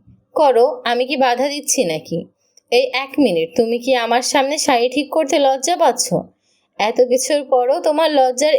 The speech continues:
স্টক শেষ হয়নি? উল্টোপাল্টা কথা না বলে বের হও এখান থেকে, গিয়ে ভাবিকে আসতে বলো।" "ভাবিকে কেন আসতে বলবো?"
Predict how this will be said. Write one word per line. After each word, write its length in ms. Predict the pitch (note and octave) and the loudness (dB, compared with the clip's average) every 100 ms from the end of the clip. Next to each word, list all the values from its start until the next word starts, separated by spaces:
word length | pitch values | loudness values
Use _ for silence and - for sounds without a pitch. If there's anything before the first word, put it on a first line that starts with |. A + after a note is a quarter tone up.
| C#4+ | 0
স্টক 260 | - E4+ | 0 0
শেষ 420 | - - B3+ - D#4 | 0 0 0 2 0
হয়নি? 380 | G#3+ G#3 E4 - _ _ _ _ - | 2 0 -4 -8 _ _ _ _ 0
উল্টোপাল্টা 560 | B3 C4+ D4+ D4 D4+ D#4 | 2 2 2 0 0 0
কথা 300 | C#4 C#4 D#4+ | 2 2 0
না 120 | D#4+ | 0
বলে 200 | D#4+ D#4+ | 0 0
বের 260 | B3 C4+ C4 | 2 2 2
হও 180 | C#4+ A#3+ | 2 4
এখান 340 | F3 F#3+ D#3+ | 2 0 -4
থেকে, 320 | E3+ E3 D#3 - _ _ _ - G#3 | -4 -4 -4 -8 _ _ _ -6 0
গিয়ে 160 | A#3+ | 0
ভাবিকে 480 | A#3+ A3+ G#3 B3+ D#4+ | 2 0 0 0 0
আসতে 400 | C#4+ - - F#3 | -2 -2 0 0
বলো।" 280 | E3 D#3+ F3 - _ _ - | 2 0 -4 -6 _ _ -6
"ভাবিকে 400 | C4+ B3+ D4+ E4 | -2 0 0 -2
কেন 200 | D#4 E4 | -2 -2
আসতে 380 | D#4+ D#4 - F4 | -2 -4 -2 -2
বলবো?" 300 | E4 D#4+ | -2 0